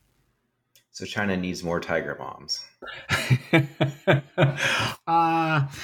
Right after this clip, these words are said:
Speaker 2: yeah, well, you, you know, uh, in our parental training, we, you know, we say, you know, you don't slap the kids around, <laughs> right? You, uh, uh, y-, you know, you let them lead you through the book. In fact, we, we,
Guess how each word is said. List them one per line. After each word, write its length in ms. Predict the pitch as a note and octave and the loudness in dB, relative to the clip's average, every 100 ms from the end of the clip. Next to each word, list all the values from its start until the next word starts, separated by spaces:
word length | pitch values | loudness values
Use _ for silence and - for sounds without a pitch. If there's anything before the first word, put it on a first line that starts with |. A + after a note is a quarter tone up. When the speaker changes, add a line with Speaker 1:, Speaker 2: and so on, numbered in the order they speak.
| - - | -12 -8
Speaker 2:
yeah, 300 | - F#3 G3+ | -4 -4 0
well, 500 | F#3+ G3 F#3 E3 F3 | 2 4 2 2 -2
you, 180 | G3 G#3 - | 2 2 2
you 160 | F#3 | 0
know, 340 | F3+ E3 D#3+ D#3 | 2 2 2 2
uh, 340 | D3+ D#3 D#3 | 2 2 0
in 160 | F3+ F3 | 0 0
our 260 | E3 D#3+ D3+ | 2 2 2
parental 520 | C#3+ C#3+ E3 C#3+ D3+ | 0 2 2 2 -2
training, 600 | C#3+ F#3+ G3 D3+ D3 C#3+ | 0 2 4 2 2 2
we, 140 | C#3 | 2
you 340 | C#3+ C#3+ C3+ D3+ | 2 2 0 2
know, 320 | B2+ B2 C3+ C3+ A2+ - | 2 2 0 0 -4 -4
we 200 | C#3 C3+ | 0 0
say, 640 | - C#3+ C#3 C#3 C3+ B2+ | 0 0 2 4 2 0
you 300 | - - D3+ | -6 -12 0
know, 160 | C#3 B2+ | 2 2
you 280 | C3+ C3+ C3+ | 0 2 2
don't 380 | B2+ D#3 F3 - | 4 2 0 -6
slap 460 | - F3+ F3+ - | 2 4 4 -2
the 80 | E3+ | -6
kids 320 | C#3 F3+ D#3 | 4 4 4
around, 480 | F#3 A#3 C4 C#3+ C3 | 0 0 2 2 2
<laughs> 100 | F#2+ | 2
right? 200 | D3+ C3+ | 2 2
You, 300 | - C#3 C3+ C3+ - - | 2 4 4 0 -16 -10
uh, 260 | C#3 C3+ A#2 - - - | -2 2 2 -2 -20 -4
uh, 280 | C#3+ C3+ B2+ - - - | 0 2 2 -2 -12 2
y-, 120 | C4 - - - | 2 2 -14 -2
you 100 | D#3 | 2
know, 180 | C#3+ - | 2 0
you 280 | D3 F#3+ A#3 | 0 2 2
let 260 | A#3+ - | 0 2
them 320 | F#3+ A#3 A3 F#3 | 2 2 2 2
lead 340 | G#3+ A#3+ F#3+ | 2 2 2
you 240 | F3 D#3+ | 2 4
through 240 | C#3+ D#3 D3+ | 2 0 2
the 100 | C#3 | 2
book. 280 | C#3+ C3 - | 2 0 -2
In 40 | |
fact, 360 | - D#3+ - - C#3 C3+ - | 0 2 0 0 2 2 2
we, 180 | D#3 E3 | 2 2
we, 200 | D#3+ D3 | 0 0